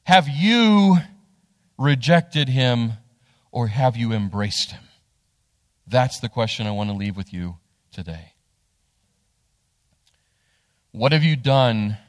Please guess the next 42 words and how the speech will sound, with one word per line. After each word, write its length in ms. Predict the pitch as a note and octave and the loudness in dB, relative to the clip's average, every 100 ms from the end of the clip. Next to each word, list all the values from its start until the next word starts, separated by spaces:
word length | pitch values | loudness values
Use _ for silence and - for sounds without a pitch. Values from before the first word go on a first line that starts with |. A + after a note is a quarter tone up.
| _ | _
with 160 | A2+ A#2 | -10 -6
the 120 | A2 | 0
arm 300 | A2 A2+ A2 | 0 2 -2
of 60 | |
the 80 | G#2 | -4
Lord 340 | G#2+ A#2 A2+ G#2 | -4 -2 -2 -4
that's 140 | G#2 | -8
been 180 | - G#2 | -8 -6
revealed? 520 | G2+ G2 F2+ E2+ _ _ _ _ _ _ _ _ | -6 -6 -8 -10 _ _ _ _ _ _ _ _
What 180 | B2 D3 | -2 0
have 100 | D#3 | 2
you 120 | D#3 | -2
done 340 | B2 D3+ D3+ C3 | 2 4 4 2
with 140 | B2+ | -4
the 60 | B2+ | -6
Messiah 440 | B2+ - B2+ A2+ | -4 0 2 2
that's 180 | A2 - | -2 -8
been 200 | A#2 G#2+ | -8 -6
sent? 560 | - A#2+ F#2+ - - _ _ _ _ _ _ _ _ _ _ | -4 -6 -6 -12 -20 _ _ _ _ _ _ _ _ _ _
What 140 | - D3+ | -2 0
have 120 | F3 | 2
you 100 | F#3+ | 0
done 580 | D3 E3+ D#3 C3+ A#2+ A2+ - _ | 2 4 4 4 0 -6 -10 _
with 160 | C#3+ G#2 | -8 -4
Jesus 880 | B2 D#3 A#2 A2 G#2 - - - _ _ | 0 2 0 -4 -4 -6 -6 -10 _ _
of 120 | - G#2+ | -8 -2
Nazareth? 680 | A2 G#2 F#2+ F2 - - _ _ _ _ _ _ _ _ _ _ _ _ _ _ | 0 0 -6 -14 -16 -20 _ _ _ _ _ _ _ _ _ _ _ _ _ _
The 60 | B2 | 0
one 260 | D3+ D#3+ | 4 4
that 200 | D3+ C3+ | 2 0
so 240 | B2+ E3+ E3 | -2 0 2
many 180 | D#3 D3 | 2 0
people, 280 | E3 D3+ | -2 0
including 420 | D3 - F3+ D#3+ D3+ | -2 2 2 2 4
one 220 | D#3 D#3+ | 4 4
that 100 | D3 | 0
became 460 | C#3 - D#3+ D#3+ | -6 -2 0 2
his 160 | D3 B2+ | 2 0
disciple, 480 | A#2+ - E3 C#3+ B2+ | -2 2 2 2 -6
said, 340 | - D3 C3 - | 0 0 0 -4
<laughs> 100 | F3 - - _ | -4 -4 -20 _
"Nazareth? 680 | A#2 D3 A3 C#3+ D3+ D#3 | 0 4 4 2 0 -2